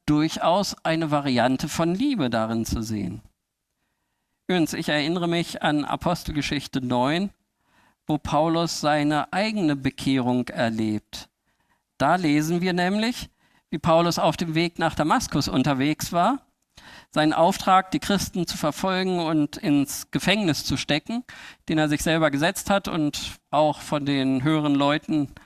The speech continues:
in Jerusalem dann bekommen hat. Das hatte er ja schon in Jerusalem ganz erfolgreich gemacht und nun geht's auf nach Damaskus. Auf dem Weg dahin wird er allerdings von einem hellen Licht geblendet und Jesus selber spricht zu ihm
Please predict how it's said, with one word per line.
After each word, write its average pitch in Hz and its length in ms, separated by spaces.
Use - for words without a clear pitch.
in 147 100
Jerusalem 147 560
dann 139 180
bekommen 165 460
hat. - 380
Das - 180
hatte 190 200
er 175 180
ja 190 160
schon 208 320
in 151 160
Jerusalem 160 560
ganz 147 180
erfolgreich 139 640
gemacht 139 460
und 156 100
nun 156 380
geht's 156 320
auf 147 260
nach 143 160
Damaskus. 160 680
Auf 185 160
dem 180 160
Weg 262 260
dahin 190 400
wird 185 200
er 185 140
allerdings 185 420
von - 120
einem 160 240
hellen 170 300
Licht 175 300
geblendet 156 680
und 180 100
Jesus 180 240
selber 180 320
spricht - 400
zu 202 80
ihm 240 400